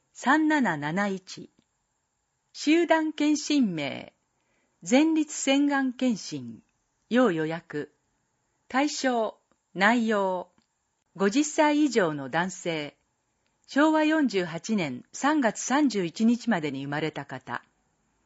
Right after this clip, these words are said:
問診、ピーエスエー検査、血液検査。年度内一回の検診です。受診料五百円。受診期日、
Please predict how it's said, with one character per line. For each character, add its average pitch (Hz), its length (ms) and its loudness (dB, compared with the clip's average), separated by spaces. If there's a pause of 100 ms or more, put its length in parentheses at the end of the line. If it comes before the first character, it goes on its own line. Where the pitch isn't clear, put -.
(220)
問 233 180 4
診、 214 460 -4 (400)
ピ 311 220 6
ー 330 60 0
エ 311 40 -2
ス - 160 -2
エ 277 140 2
ー - 40 -4
検 226 220 -2
査、 - 300 -10 (520)
血 233 320 0
液 339 320 0
検 240 240 -2
査。 - 240 -10 (760)
年 277 240 4
度 285 160 0
内 156 320 -6 (120)
一 175 140 -10 (100)
回 320 220 2
の 180 140 0
検 196 280 -6
診 185 240 -6
で 156 140 -8
す。 - 300 -16 (1000)
受 196 140 -2
診 320 320 2
料 139 400 -4 (200)
五 170 120 -6
百 226 360 -2
円。 131 260 -8 (720)
受 196 160 0
診 320 380 0
期 302 160 4
日、 180 420 -6